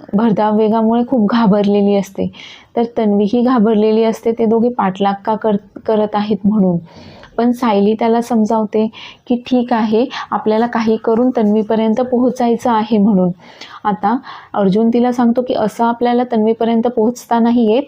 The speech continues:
त्यापेक्षा आपण दुसऱ्या रस्त्याने जाऊन तिला गाठवूयात" म्हणून. तर आता इकडे तन्वी जी असते ती खूप पुढे आलेली असते आणि तिच्या लक्षात येतं की आता मात्र अर्जुन काही तिचा पाठलाग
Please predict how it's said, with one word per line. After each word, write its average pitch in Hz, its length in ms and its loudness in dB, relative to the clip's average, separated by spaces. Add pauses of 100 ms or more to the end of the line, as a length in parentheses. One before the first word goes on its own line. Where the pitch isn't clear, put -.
त्यापेक्षा 311 420 -2
आपण 294 260 0
दुसऱ्या 240 360 0
रस्त्याने 240 480 0
जाऊन 214 360 0
तिला 208 180 0
गाठवूयात" 185 800 0
म्हणून. 175 220 0 (500)
तर 233 140 0
आता 233 320 0 (380)
इकडे 233 220 0 (100)
तन्वी 214 300 2
जी 247 160 0
असते 247 320 0
ती 330 200 0 (1600)
खूप 285 280 0
पुढे 247 200 0
आलेली 220 380 2
असते 208 240 -2
आणि 214 200 0
तिच्या 226 200 -2
लक्षात 226 420 -2
येतं 220 280 0
की 330 80 -4
आता 269 300 0
मात्र 254 260 0
अर्जुन 233 380 2
काही 240 240 0
तिचा 233 180 -2
पाठलाग 202 420 -2